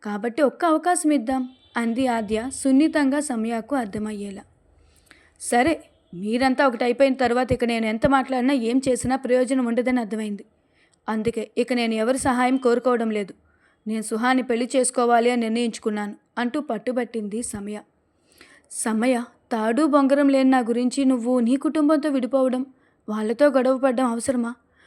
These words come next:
అయినా అర్జున్ చెప్తున్నాడు కదా, అంకుల్ చూసుకుంటానన్నారని. కాబట్టి ఇప్పటికీ పెళ్లి ప్రస్తావన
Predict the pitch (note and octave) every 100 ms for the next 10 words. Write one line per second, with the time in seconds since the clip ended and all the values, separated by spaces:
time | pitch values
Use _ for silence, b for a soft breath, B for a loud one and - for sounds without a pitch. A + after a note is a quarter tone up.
0 | b b C#4+ E4 F#4 C4+ G#3 E4 D4+ B3+
1 | C#4+ C#4+ D4 C#4 A#3 A3+ G#3+ _ - A3
2 | A#3 D4+ D4 A#3+ A#3 C4+ C4 C4 A#3+ A3+
3 | A3+ A3 G#3+ G#3 b b b - G3+ G3
4 | A#3 A#3+ D4+ D4 C#4 C4 C4+ B3+ A3+ C4
5 | C#4+ B3+ C4+ C4 B3+ B3+